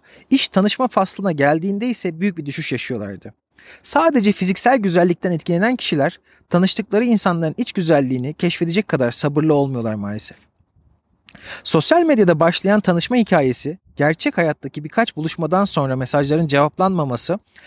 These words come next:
telefonların açılmaması ile düşüşe geçiyor ve en sonunda sona eriyordu. Ve her seferinde daha fazla değersiz hisseden Suzan daha fazla fotoğraf paylaşmak istiyordu. Suzan'la çalışmamızda kendisinin kendinden hoşlanmadığı bir durumda diğer insanların ona nasıl sevgiyle yaklaşabileceğini konuştuk.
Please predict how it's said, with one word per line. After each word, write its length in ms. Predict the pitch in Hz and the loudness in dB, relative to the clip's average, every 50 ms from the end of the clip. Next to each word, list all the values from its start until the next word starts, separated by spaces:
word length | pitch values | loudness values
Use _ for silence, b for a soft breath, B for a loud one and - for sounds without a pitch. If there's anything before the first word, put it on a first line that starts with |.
| B B B | B B B
telefonların 540 | - 180 180 - - 190 190 190 196 196 | 2 2 2 4 2 0 2 2 0 0
açılmaması 640 | - 170 175 - 233 220 202 185 175 170 160 - 160 | 0 -4 -2 -2 0 0 2 2 2 2 0 0 0
ile 140 | 170 165 147 | 0 0 0
düşüşe 280 | 147 - 165 - - 214 | -2 -4 -4 0 0 0
geçiyor 440 | 185 170 - - - 151 160 165 - b b b b - | 0 0 -2 -2 -4 -2 -2 -2 -4 b b b b -4
ve 40 | 170 | -2
en 220 | - 208 226 233 | 0 2 2 2
sonunda 480 | 202 - - 170 160 147 139 131 151 156 | 2 2 0 0 0 0 -2 -2 -4 -4
sona 280 | - - 160 151 156 | -2 0 0 0 2
eriyordu. 420 | 139 123 110 113 98 87 98 98 - B B B B B B B | 0 0 -2 -4 -4 -6 -8 -12 -12 B B B B B B B
Ve 40 | 180 | -2
her 240 | 175 - 247 277 277 | 0 2 2 2 2
seferinde 560 | - - 233 - - 170 156 151 147 143 131 | 4 2 0 2 2 0 0 2 0 0 0
daha 160 | 143 160 214 | 2 2 2
fazla 380 | 214 - 190 170 160 156 147 123 | 2 2 0 0 2 0 0 2
değersiz 360 | 139 143 147 156 160 - 208 | 2 2 2 2 0 -2 -4
hisseden 360 | 202 - - 165 135 135 135 | -4 -4 -4 -4 -4 -2 -4
Suzan 440 | 139 - - - 175 156 151 170 185 B B B B B - | -4 -4 -4 -4 0 2 0 0 0 B B B B B 0
daha 180 | 175 208 254 | 2 2 2
fazla 440 | 240 - 185 156 147 135 135 156 160 | 2 2 0 0 0 0 -2 -6 -6
fotoğraf 420 | - - 147 - 151 143 143 - - | -4 -6 -4 -4 -2 -2 -2 -2 -2
paylaşmak 420 | 131 120 113 101 - - 110 - | -4 -4 -4 -6 -8 -10 -12 -14
istiyordu. 420 | - - - - - - - 127 _ _ _ _ _ _ _ B B B B B B B | -14 -16 -14 -14 -16 -16 -18 -20 _ _ _ _ _ _ _ B B B B B B B
Suzan'la 480 | - - 190 196 320 359 359 330 - | 0 0 2 4 2 2 4 2 2
çalışmamızda 800 | - - 220 233 226 - 226 208 202 180 165 143 147 156 247 - _ | 2 4 2 2 2 2 2 2 2 2 2 2 0 0 -2 -4 _
kendisinin 640 | - 196 190 208 220 220 208 - 220 208 220 247 247 _ - | -2 2 2 2 2 2 0 2 2 2 2 0 -4 _ -2
kendinden 440 | - 190 196 208 214 214 226 220 180 | 0 2 4 4 4 4 2 2 2
hoşlanmadığı 720 | 156 170 165 - - 254 285 294 262 202 165 147 147 143 | 2 0 -2 0 0 -2 -2 0 0 -2 0 0 0 0
bir 200 | 151 202 208 165 | 2 0 0 0
durumda 460 | 151 160 143 131 120 107 107 95 92 104 | 0 0 0 0 -2 -4 -6 -6 -4 0
diğer 200 | 156 214 285 320 | 0 2 2 2
insanların 580 | 285 208 - - 151 135 123 117 110 107 95 - | 2 0 0 0 -4 -4 -4 -6 -6 -6 -8 -6
ona 220 | - 202 220 170 | -4 -2 0 0
nasıl 200 | 165 208 - 247 | 0 0 0 0
sevgiyle 400 | 196 - - 180 170 165 190 170 | -2 2 2 2 2 2 2 4
yaklaşabileceğini 640 | 156 147 131 - 135 - 156 143 135 131 123 131 135 139 | 4 2 2 0 -4 -6 -4 -6 -6 -6 -6 -4 -6 -6
konuştuk. 520 | - 117 107 104 - - 92 _ _ _ | -6 -8 -8 -8 -10 -14 -20 _ _ _